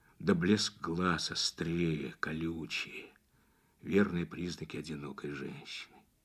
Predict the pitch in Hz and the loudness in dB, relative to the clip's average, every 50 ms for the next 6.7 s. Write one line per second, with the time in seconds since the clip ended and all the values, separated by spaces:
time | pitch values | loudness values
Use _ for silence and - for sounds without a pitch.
0 | _ _ _ _ _ _ _ - - - - - - _ _ _ _ _ _ - | _ _ _ _ _ _ _ -20 -20 -20 -20 -20 -20 _ _ _ _ _ _ -20
1 | 294 240 - - - - - - - 135 127 120 - 110 92 92 - - 95 87 | -16 -14 -8 -8 -4 0 2 4 6 6 6 6 4 0 0 2 2 2 2 2
2 | 78 110 - - 98 85 - - 76 78 76 71 - - 80 76 - - - - | 2 -2 -4 -4 -4 -6 -6 -6 -6 -8 -8 -8 -8 -8 -6 -6 -6 -4 -4 -4
3 | - - - - - - - 98 85 - 90 80 82 78 - 87 85 98 131 135 | -6 -6 -6 -8 -8 0 2 2 2 2 -2 -2 -2 -2 -2 0 0 2 2 0
4 | 120 127 131 139 131 120 110 - - 101 113 110 104 101 101 104 - _ _ _ | 0 -2 -4 -4 -4 -4 -4 -4 -4 -4 -6 -6 -6 -8 -10 -12 -18 _ _ _
5 | _ _ _ _ _ _ - - - - - - - 87 87 82 78 78 71 69 | _ _ _ _ _ _ -8 -4 -4 -4 -6 -4 -2 -2 0 0 -2 -2 -4 -4
6 | 69 69 - - - - - - - - - - - | -4 -4 -4 -6 -8 -10 -10 -12 -14 -12 -10 -10 -10